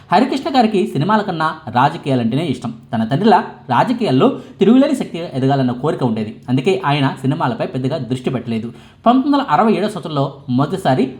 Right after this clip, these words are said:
హరికృష్ణ గారు సినిమాల్లో నటించారు. శ్రీకృష్ణావతారం సినిమాలో చిన్ని కృష్ణుడిగా నటించారు. ఆ తర్వాత తల్లా పెళ్ళామా, తాతమ్మ కళ, రామ్ రహీం, దానవీర శూరకర్ణ సినిమాల్లో నటించారు. పంతొమ్మిది వందల డెబ్బై ఏడో సంవత్సరంలో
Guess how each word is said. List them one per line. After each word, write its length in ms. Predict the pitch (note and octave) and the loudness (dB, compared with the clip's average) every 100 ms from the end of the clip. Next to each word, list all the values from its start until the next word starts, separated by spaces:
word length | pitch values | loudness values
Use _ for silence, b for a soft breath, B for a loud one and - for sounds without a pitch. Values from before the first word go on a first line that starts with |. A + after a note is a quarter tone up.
| - | -2
హరికృష్ణ 340 | D#3 A3 C#4 A#3+ | 0 0 -2 0
గారు 160 | D#3+ | 0
సినిమాల్లో 520 | D#3+ C#3 C#3+ C#3 C3+ C3+ | 0 -4 -2 0 2 0
నటించారు. 380 | A#2 A2+ A2+ A2 - - | -2 -4 -6 -8 -12 0
శ్రీకృష్ణావతారం 720 | A3+ D4+ C4+ C4 A#3+ A3 G#3+ | 2 2 0 2 2 2 0
సినిమాలో 400 | - D3+ D3+ C3+ | -2 -4 0 0
చిన్ని 300 | - E3+ G#3 | -2 0 0
కృష్ణుడిగా 380 | G3 - C3+ C#3 | 0 -2 -2 0
నటించారు. 420 | A#2 G#2+ A2+ A2 - B B | 0 -2 -6 -8 -10 B B
ఆ 100 | A#2+ | 2
తర్వాత 280 | B2 B2+ C#3+ C3+ | 2 0 -2 -4
తల్లా 220 | A2+ B2+ | 0 2
పెళ్ళామా, 440 | C#3+ C3+ B2+ B2+ C3+ - - | 2 4 2 2 -2 -6 2
తాతమ్మ 320 | A#2+ C3+ C#3+ | 2 2 0
కళ, 240 | C3+ C3 D3 - A2+ | 2 0 0 -6 0
రామ్ 280 | A#2+ D3 C3+ | 2 2 2
రహీం, 320 | A2+ C#3 - - | 0 -2 -4 -8
దానవీర 500 | A#2+ C3+ F3 F3+ B3 | 2 2 2 0 0
శూరకర్ణ 420 | A3 D#3+ D3 C#3+ | 0 -4 -4 -2
సినిమాల్లో 400 | C#3 C#3 B2+ C3+ | 0 2 2 2
నటించారు. 600 | C#3+ A#2 A2+ A2+ A2 - - _ _ _ _ - | 0 -2 -2 -4 -6 -12 -20 _ _ _ _ 2
పంతొమ్మిది 360 | A3+ C4 D4 | 2 2 0
వందల 180 | C#4+ G3 | 2 2
డెబ్బై 240 | C3 D#3 A3+ | 2 2 2
ఏడో 280 | - G3 | 2 2
సంవత్సరంలో 460 | G#3+ F3+ E3 D3+ - | 0 -2 0 0 0